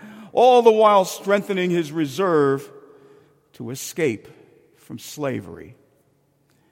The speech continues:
He defied the law, not only learning to read and write himself,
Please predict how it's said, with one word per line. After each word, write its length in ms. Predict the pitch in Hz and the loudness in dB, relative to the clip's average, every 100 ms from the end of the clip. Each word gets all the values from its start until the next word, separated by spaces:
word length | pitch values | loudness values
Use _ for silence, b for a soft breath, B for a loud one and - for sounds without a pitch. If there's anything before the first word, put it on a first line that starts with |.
| _ _ _ _ _ _ _ _ _ | _ _ _ _ _ _ _ _ _
He 60 | - | -18
defied 460 | 139 - 170 156 139 | -14 -2 2 2 0
the 80 | |
law, 360 | 151 190 185 170 | 0 4 6 6
not 220 | 180 190 | 4 2
only 260 | 180 180 170 | 2 -2 -2
learning 400 | 180 196 175 170 | -2 -2 -2 -4
to 120 | 170 | -6
read 340 | 151 202 185 | -6 -6 -4
and 140 | 165 160 | -4 0
write 220 | 165 151 | 0 0
himself, 680 | 135 139 - - 151 - | -2 -6 -10 -8 -8 -12